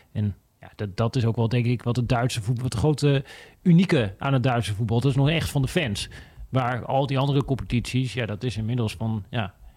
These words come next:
rijke mensen uit rijke families, eh, die ooit een keer, eh, ergens in de grond aan het boren waren, dachten, "Hé, er komt olie uit." Ja, die hebben daar al die clubs in handen. En ja, dat, of het is een Amerikaanse investeringsvehikel.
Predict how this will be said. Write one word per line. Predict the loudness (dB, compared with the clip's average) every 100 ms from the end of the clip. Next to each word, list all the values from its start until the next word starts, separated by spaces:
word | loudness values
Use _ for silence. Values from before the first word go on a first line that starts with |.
| _
rijke | 0 0 2 2
mensen | 2 0 -2 -4 -4 -6
uit | -2
rijke | 2 2 0
families, | 0 2 4 2 -2 -6
eh, | -2 0 2 0
die | 0 0 0
ooit | 0 -2
een |
keer, | 0 0 0 2
eh, | 0 0 -4 -14 -20 -10 -2
ergens | -2 0
in | -2
de |
grond | 0 0 0
aan | 2
het | 2
boren | 0 0 0
waren, | 0 0
dachten, | -2 0
"Hé, | 0
er | 2
komt | 2 2
olie | 4 4
uit." | 4 0 -4 -10 -4
Ja, | -4 0
die | 0
hebben | 2 0
daar | 0 0 0
al | -2
die | 0
clubs | 2 0 -2 -12 -4
in | 2
handen. | 2 2 0 -4 -8
En | -6 -2 -2 -6 _ _
ja, | -8
dat, | -4 -4 -4
of | -2 -2 -4 -12
het | -12 -6
is | -4 -4
een | -2 -2 -4
Amerikaanse | -2 0 0 0 0 2 0 0 0
investeringsvehikel. | 0 0 0 2 0 2 2 4 2 -2